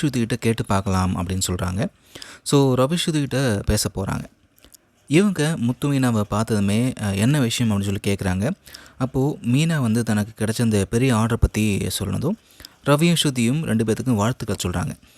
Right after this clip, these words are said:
அப்போ, "எங்களுக்கு ஒரு, இந்த ஆர்டர் பண்றதுக்கு ஒரு ஐம்பதாயிரம் பணம் தேவைப்படுது" அப்படின்னு முத்து வந்து சொல்றாரு. அதுக்கு ரவி, பார்த்தீங்க அப்படின்னா, ஸ்ருதி முகத்தை பார்க்குறாரு. உடனே ஸ்ருதி, "என் முகத்தை ஏன் பார்க்குற?" அப்படின்னு கேட்க,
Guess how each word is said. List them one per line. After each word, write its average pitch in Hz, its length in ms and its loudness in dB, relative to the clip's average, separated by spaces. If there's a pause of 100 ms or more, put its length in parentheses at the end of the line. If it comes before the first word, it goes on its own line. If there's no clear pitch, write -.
(300)
அப்போ, 135 540 2
"எங்களுக்கு 135 380 2
ஒரு, 107 560 0
இந்த 101 440 0
ஆர்டர் 143 300 0
பண்றதுக்கு 117 840 -2
ஒரு 101 180 -2
ஐம்பதாயிரம் 117 400 2
பணம் 127 240 0
தேவைப்படுது" 101 600 -2
அப்படின்னு 95 280 0
முத்து 95 240 -4
வந்து 92 220 0
சொல்றாரு. 92 440 -2 (880)
அதுக்கு 160 500 0 (180)
ரவி, 120 300 2
பார்த்தீங்க 123 60 0 (100)
அப்படின்னா, 101 680 0
ஸ்ருதி 156 200 4
முகத்தை 110 320 0 (760)
பார்க்குறாரு. 90 360 -4 (600)
உடனே 151 320 2 (100)
ஸ்ருதி, 160 360 0 (260)
"என் 156 220 0
முகத்தை 170 340 0
ஏன் 131 220 0
பார்க்குற?" 104 260 -2
அப்படின்னு 98 280 -4
கேட்க, 98 440 -2